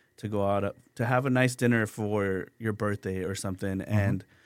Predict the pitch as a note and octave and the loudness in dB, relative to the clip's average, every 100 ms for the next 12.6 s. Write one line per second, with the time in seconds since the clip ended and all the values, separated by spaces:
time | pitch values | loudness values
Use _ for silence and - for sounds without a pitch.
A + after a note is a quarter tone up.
0 | - - A2 A2+ B2 A#2 A#2 A2 A2 G#2 | -14 -4 -2 0 2 2 2 -2 0 0
1 | G2+ G2+ G2 A2+ E2+ B2 A#2 - _ _ | 0 -2 -2 -4 -2 -2 -4 -6 _ _
2 | _ _ _ A#2+ B2+ A#2+ G#2 - G#2 G2+ | _ _ _ -2 -2 -2 -4 -4 -4 -2
3 | G2 F#2+ G2+ G2+ G2+ - G2 A#2+ G#2 F#2+ | -4 -6 -6 -4 -4 -4 -4 -2 -4 -6
4 | G#2+ G2+ F#2+ A2+ _ _ - A#2 A2+ G#2+ | -2 0 0 -2 _ _ -2 2 2 2
5 | G2 - A2 G#2 G2 G2 F#2 - F#2+ F2+ | -2 -2 -2 0 -2 -2 -6 -2 -4 -4
6 | _ - _ - A#2 C3 C3 C3 A#2 A2+ | _ -20 _ -2 0 2 0 0 -2 -2
7 | G#2+ A2 G2+ G2+ A2 G2+ G2+ G#2+ G#2+ - | -4 -2 -2 -2 -4 0 0 0 -2 -2
8 | G#2 G2+ G#2 G2+ G2+ G2 G2 F#2+ F#2+ F2+ | -2 0 0 0 0 -2 -2 -2 -2 -4
9 | F#2 F#2+ _ _ _ - A#2+ A#2+ B2 - | -6 -10 _ _ _ -4 -2 0 -2 -2
10 | - B2+ G#2 G2+ G2+ G2+ - G#2+ G#2 G#2+ | -4 -2 -2 -2 -2 -2 -2 0 0 -4
11 | - G#2+ A#2 A2+ G#2 G#2+ G#2 G2+ G#2 G#2+ | -4 -2 0 0 2 2 2 -2 -2 -2
12 | G#2+ A2 G#2 G#2 G2+ | -4 -4 -2 -2 -4